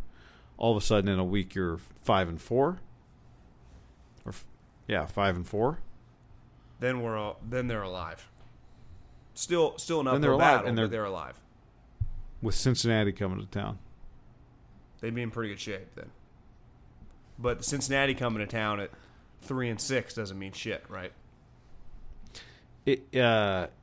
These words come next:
Speaker 1: correct. <laughs> Yeah, that means nobody's paying attention is what that means.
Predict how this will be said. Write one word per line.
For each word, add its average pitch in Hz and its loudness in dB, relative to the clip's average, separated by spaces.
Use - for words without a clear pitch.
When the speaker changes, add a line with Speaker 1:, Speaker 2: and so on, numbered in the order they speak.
Speaker 1:
correct. - 0
<laughs> - -14
Yeah, 95 2
that 101 6
means 95 2
nobody's 98 6
paying 87 8
attention 90 -4
is - -12
what 165 -6
that 165 -2
means. - -10